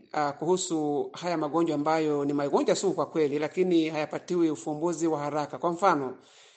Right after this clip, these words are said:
ah, ukiangalia magonjwa kama saratani, ukiangalia magonjwa kama kifua kikuu kile ambacho kime-, ni sugu, ah, pamoja na magonjwa mengine kwa kweli ambayo mgonjwa wake akikaa naye kwa muda mrefu kabla ya kufariki dunia,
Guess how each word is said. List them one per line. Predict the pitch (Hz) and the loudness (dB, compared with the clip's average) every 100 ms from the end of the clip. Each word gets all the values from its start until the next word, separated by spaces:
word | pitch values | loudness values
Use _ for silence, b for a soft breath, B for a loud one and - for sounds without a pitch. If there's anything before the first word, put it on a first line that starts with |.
| b b | b b
ah, | - - | -8 -2
ukiangalia | 190 185 190 208 | 2 4 4 4
magonjwa | 190 196 190 | 4 4 4
kama | 196 185 | 2 0
saratani, | - 170 170 185 185 180 180 180 | 2 0 2 2 4 4 4 2
ukiangalia | - 156 160 185 | -2 -2 2 2
magonjwa | 165 175 170 | 2 0 0
kama | 175 165 | -2 -4
kifua | 151 - | -4 -4
kikuu | 160 - 185 | -4 2 2
kile | 170 180 | 4 2
ambacho | 165 170 170 | 2 0 -2
kime-, | 147 147 151 151 151 147 147 147 - b b b b | 0 2 2 0 -2 -2 -2 -4 -10 b b b b
ni | 147 | -4
sugu, | 143 - 208 175 196 196 185 - B B B B | -2 0 0 2 4 4 4 0 B B B B
ah, | 185 160 160 160 160 | -4 0 2 2 0
pamoja | 190 302 349 | 0 2 2
na | |
magonjwa | 208 190 208 180 | 4 4 4 6
mengine | 165 180 | 6 4
kwa | 165 | 2
kweli | - 175 165 | -2 -2 -2
ambayo | 151 175 175 165 160 160 - - _ | 0 2 2 2 2 0 -6 -20 _
mgonjwa | 175 175 202 190 214 | 0 4 4 6 4
wake | 277 247 | 4 2
akikaa | 190 - 190 | 0 2 2
naye | 220 | 4
kwa | 214 185 | 2 2
muda | 190 165 | 4 2
mrefu | 151 165 147 156 180 - - | 4 2 0 0 0 -2 -4
kabla | 190 175 | 0 0
ya | 156 | 0
kufariki | - 170 156 | -2 -4 -2
dunia, | 147 165 147 175 | 0 0 0 -4